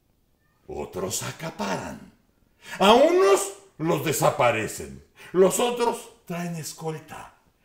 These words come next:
Mientras unos caminan kilómetros para llegar a la chingada escuela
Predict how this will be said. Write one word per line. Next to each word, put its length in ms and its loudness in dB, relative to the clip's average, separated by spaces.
Mientras 480 2
unos 240 0
caminan 500 2
kilómetros 880 4
para 240 2
llegar 380 2
a 40 6
la 160 4
chingada 460 2
escuela 560 -4